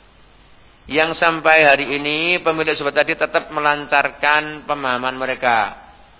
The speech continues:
Seperti hari ini yang masyhur dengan istilah Abdus Somad. Sebutan nama Abdus Somad. Hmm.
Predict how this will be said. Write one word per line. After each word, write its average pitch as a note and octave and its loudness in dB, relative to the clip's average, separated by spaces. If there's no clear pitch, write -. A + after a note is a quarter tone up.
Seperti C3+ -4
hari C3+ 2
ini E3 0
yang D3 2
masyhur C#3+ -2
dengan B2+ -2
istilah C#3+ 2
Abdus - -16
Somad. D3+ -2
Sebutan C3 -6
nama C3+ 0
Abdus A#2 -12
Somad. D3+ -2
Hmm. F#2+ -16